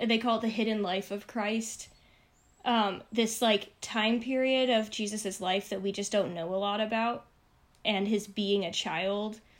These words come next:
And you'll often see in Catholic churches, like, a statue or a picture of the Christ child.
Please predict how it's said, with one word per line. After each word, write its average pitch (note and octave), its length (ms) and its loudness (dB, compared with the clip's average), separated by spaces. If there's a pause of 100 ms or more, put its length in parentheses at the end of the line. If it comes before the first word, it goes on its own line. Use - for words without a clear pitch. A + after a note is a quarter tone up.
(640)
And B3+ 120 4
you'll B3+ 120 8
often C#4 300 4
see A3 420 2
in F3 200 -2
Catholic F3 340 -4
churches, - 560 -6
like, G#2 420 -4
a G3 120 -8
statue F3+ 640 -2
or F3 140 -4
a - 60 -8
picture F3 760 -4
of E3+ 460 -4
the F#3+ 80 -4
Christ F3+ 380 -2
child. G3 640 -6